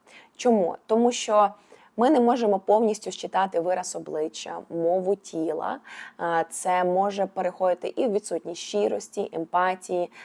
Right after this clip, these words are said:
це більш стримані відповіді, відволікання на якісь інші речі.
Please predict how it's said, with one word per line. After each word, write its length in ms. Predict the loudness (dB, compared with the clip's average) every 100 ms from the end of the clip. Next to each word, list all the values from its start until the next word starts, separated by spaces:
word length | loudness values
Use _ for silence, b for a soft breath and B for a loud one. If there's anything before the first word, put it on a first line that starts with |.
| B
це 120 | -6
більш 220 | -2 -2 -2
стримані 460 | -2 2 2 0
відповіді, 760 | 2 -2 -2 -8 -4 -4 -4 -6 B B
відволікання 800 | 2 4 4 2 2 0 2 2
на 60 | 0
якісь 260 | -2 -6 -6
інші 280 | -8 -6
речі. 380 | -6 -6 -8 -14